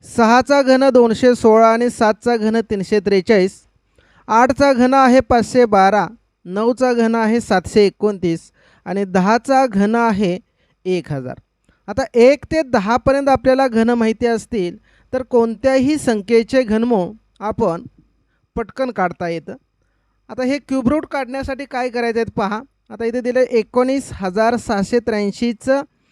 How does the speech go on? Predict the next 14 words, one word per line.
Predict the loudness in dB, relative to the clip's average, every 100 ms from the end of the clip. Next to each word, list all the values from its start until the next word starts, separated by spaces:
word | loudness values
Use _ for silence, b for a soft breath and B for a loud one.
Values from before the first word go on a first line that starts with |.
| _ _ -6
घनमूळ | 0 2 4 2
काढायचं | 2 2 0 -2 -4
आहे. | -8 _ _ _ _ _ _ _ _ -14
आता | -4
इथे | -2 -2
तीनचा | -2 -4 -4 -4 -2
गट | -2 -4 -2
केलेला | -2 0
आहे, | -2
पहिल्या | -2 -2 -2
तीनचा, | -4 -6 -4 -6 -8 _ _ _ _ -14
नंतर | -10 -2 2
उरलेल्या | 4 4 2 0 0
संख्येचा | -2 -4 -2 -2 0 0